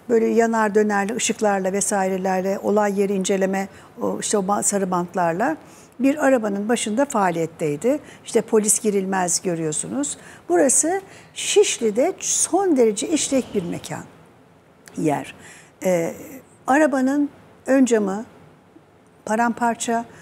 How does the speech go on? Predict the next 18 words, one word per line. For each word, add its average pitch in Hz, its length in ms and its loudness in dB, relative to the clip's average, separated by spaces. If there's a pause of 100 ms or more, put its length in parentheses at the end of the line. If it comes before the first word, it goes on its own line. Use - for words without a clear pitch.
(460)
e, 190 40 2 (260)
arabanın 226 600 2 (100)
işte - 180 -4
sağında 214 460 0
solunda 196 420 -2
zaten, 190 500 -2 (220)
e, 175 240 -4
kurşun 214 360 -2
delikleri 214 400 0
var 220 140 2
ama 190 260 -2 (340)
za-, 220 180 2 (100)
esas 214 320 -2
olarak, 208 440 -2 (400)
e, 175 680 -2 (1000)
cam, 226 380 0 (220)
e, 170 280 -4 (520)
gitmiş. 208 600 -2